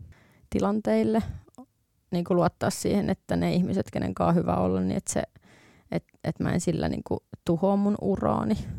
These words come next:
että mä teen vaan niiden kaa. Se on kyllä semmonen vai-, edelleen vaikealta tuntuva kysymys, mut mä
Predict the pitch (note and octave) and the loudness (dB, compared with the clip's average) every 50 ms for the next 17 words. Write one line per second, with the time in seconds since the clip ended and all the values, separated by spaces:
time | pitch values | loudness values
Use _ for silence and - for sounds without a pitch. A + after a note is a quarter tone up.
0 | - - - - G3+ G3 - - G3+ F3+ - - - - - F3 F3 F#3 F#3 F#3 | -12 -14 -12 -10 -10 -8 -6 -4 -4 -4 -4 -6 -6 -4 -2 -2 -2 0 0 0
1 | F3+ - F3+ F3 F3 F#3 G3+ G#3 A3 - - - - - - - - - - - | 0 0 0 0 0 0 0 -2 -2 -2 -4 -4 -2 -2 -4 -6 -8 -14 -20 -20
2 | - - - - - - _ - - G#3 G3 F#3+ F#3 - G3 F#3+ - - F#3 G3+ | -20 -20 -20 -20 -20 -20 _ -8 -2 -2 -2 0 0 0 0 0 0 -2 0 0
3 | G3 F#3+ F#3 F#3 F3 F#3 F3+ - - _ - - F3+ F3 E3+ - - F3+ F#3 F3 | 2 2 2 4 4 4 4 2 0 _ 0 0 2 2 2 2 2 2 2 4
4 | F3+ F3+ F3 - - F#3+ F#3 F#3 - - G3 - - - F3+ F#3 - F#3 - F3+ | 4 2 2 2 0 0 0 0 -2 -4 -4 -4 -2 -2 -2 -2 -2 -4 -6 -4
5 | - - F3+ F3 F#3 F3+ E3+ E3 - F3 E3+ - F#3 | -2 -2 0 0 2 2 0 0 0 -2 -2 0 0